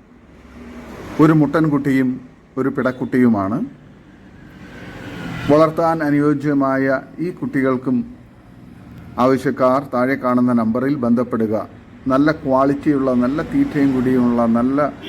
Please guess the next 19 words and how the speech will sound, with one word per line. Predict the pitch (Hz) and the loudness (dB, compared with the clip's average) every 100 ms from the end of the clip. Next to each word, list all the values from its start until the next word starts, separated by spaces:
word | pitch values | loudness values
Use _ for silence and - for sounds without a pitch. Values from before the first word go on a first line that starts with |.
| - - 120 | -12 -6 -2
ഇടനീട്ടവും | 117 127 127 127 131 135 123 113 | 2 4 4 2 -2 2 2 2
നല്ല | 123 139 113 104 | 0 0 -2 -2
വളർച്ചയും | 113 123 120 135 127 117 107 | 0 0 -2 -2 0 0 -2
നല്ല | 110 127 143 | -4 -2 -4
ക്വാളിറ്റിയുമുള്ള | - - 107 104 135 143 147 135 120 117 117 - - - - 120 | -6 -6 0 2 2 2 0 2 2 2 0 -8 -20 -20 -10 -8
മുട്ടൻകുട്ടിയും | 117 131 127 120 117 113 | -2 0 0 0 2 0
പിടക്കുട്ടിയുമാണ്. | 113 110 107 117 123 113 101 98 101 - - - | 0 -2 -2 0 2 2 0 -2 -6 -12 -14 -2
ഈ | 175 | 2
നാല് | 160 139 160 160 | 4 4 2 0
ആട്ടിൻകുട്ടികൾക്ക് | 135 139 151 139 - 139 135 147 127 | -2 -2 -2 -2 -2 -4 -4 -2 -2
കൂടി | 123 | -2
വില | 120 127 139 | -2 0 0
ചോദിക്കുന്നത് | 143 135 127 123 127 127 120 | 0 -2 -2 0 2 4 2
ഇരുപത്താറായിരത്തി | 113 117 131 131 135 127 131 131 135 135 135 127 | 2 2 0 0 0 2 2 2 2 0 -2 -2
അഞ്ഞൂറ് | 110 120 127 117 | 0 0 0 0
രൂപയാണ്. | 120 120 113 104 117 - - - - - - - | 0 0 -2 0 -4 -6 -14 -20 -20 -20 -20 -4
സ്ഥലം | 127 127 123 | 2 4 4
മലപ്പുറം | 123 127 135 131 127 | 2 0 -2 0 0
ജില്ലയിൽ | 117 117 131 131 | 0 2 0 -2